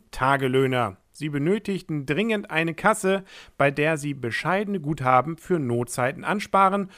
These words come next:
oder kleinere Kredite zur Überbrückung von Arbeitsausfällen erhalten konnten. Die Sparkasse war damit eine soziale,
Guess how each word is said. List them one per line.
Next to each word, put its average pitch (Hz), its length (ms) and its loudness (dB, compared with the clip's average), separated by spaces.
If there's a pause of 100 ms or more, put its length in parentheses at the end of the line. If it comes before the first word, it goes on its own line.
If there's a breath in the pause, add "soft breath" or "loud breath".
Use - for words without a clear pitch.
(160 loud breath)
oder 220 320 -2
kleinere 147 540 -4
Kredite 120 500 -8
zur 117 200 -10
Überbrückung 143 680 -2
von 165 360 -4
Arbeitsausfällen 120 1080 -6
erhalten 147 720 -4
konnten. 117 500 -2 (380 loud breath)
Die 123 80 -6
Sparkasse 180 640 2
war 175 160 6
damit 165 380 0
eine 123 140 -6
soziale, 113 760 -2